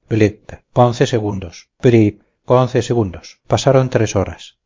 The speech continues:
Ornelas encontró el origen a ochenta mil kilómetros de la estación, flotando entre remolinos de polvo que brillaban con luz propia. Un cadáver metálico, intacto por fuera, desgarrado por dentro. «Carmo,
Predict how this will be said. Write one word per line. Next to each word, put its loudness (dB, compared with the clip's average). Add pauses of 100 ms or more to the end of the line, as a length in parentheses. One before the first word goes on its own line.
Ornelas 0
encontró -2
el 0
origen -4
a -2
ochenta -4
mil -4
kilómetros -4
de -4
la -2
estación, -4 (260)
flotando -2
entre -2
remolinos -6
de -2
polvo -2
que -6
brillaban 0
con -4
luz -2
propia. -10
Un -4
cadáver 0
metálico, -4
intacto -2
por -4
fuera, -4 (160)
desgarrado -4
por -4
dentro. -8
«Carmo, -2